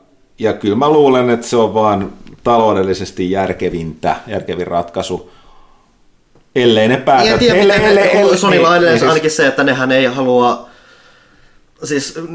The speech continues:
Speaker 2: mikä tää ko-, siis ne, et P S ykkös-pelitkin on vähän jumissa,
Speaker 1: Mm.
Speaker 2: niinku, en, että ei ole halunnut tuoda niinku
Speaker 1: Mm.
Speaker 2: P S neljälle niinku mitenkään järkevästi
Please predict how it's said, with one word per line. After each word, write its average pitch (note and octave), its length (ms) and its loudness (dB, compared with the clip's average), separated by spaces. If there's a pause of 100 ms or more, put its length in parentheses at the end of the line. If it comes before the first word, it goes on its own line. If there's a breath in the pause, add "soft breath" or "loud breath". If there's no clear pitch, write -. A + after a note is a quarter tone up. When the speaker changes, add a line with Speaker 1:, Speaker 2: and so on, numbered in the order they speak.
(340)
Speaker 2:
mikä C3+ 200 -4
tää A#2 180 0
ko-, B2 280 -6
siis B2 160 -8
ne, A#2+ 160 -4 (380)
et - 200 -8
P - 40 -2 (180)
S A#2 80 -8
ykkös-pelitkin A#2 680 -4
on A2+ 60 0
vähän A2 200 -4
jumissa, A2+ 340 -4
Speaker 1:
Mm. G#2+ 40 -6
Speaker 2:
niinku, G#2 480 -6
en, A2 100 -10
että G2+ 520 -10 (480)
ei G2 120 -8
ole G#2 80 -10
halunnut G2 300 -8
tuoda G2 220 -6
niinku F#2+ 220 -10
Speaker 1:
Mm. A2 120 -6
Speaker 2:
P G#2+ 40 -6 (160)
S F#2+ 60 -12
neljälle F#2+ 340 -6
niinku F#2 180 -10
mitenkään F2+ 400 -10
järkevästi F2 460 -12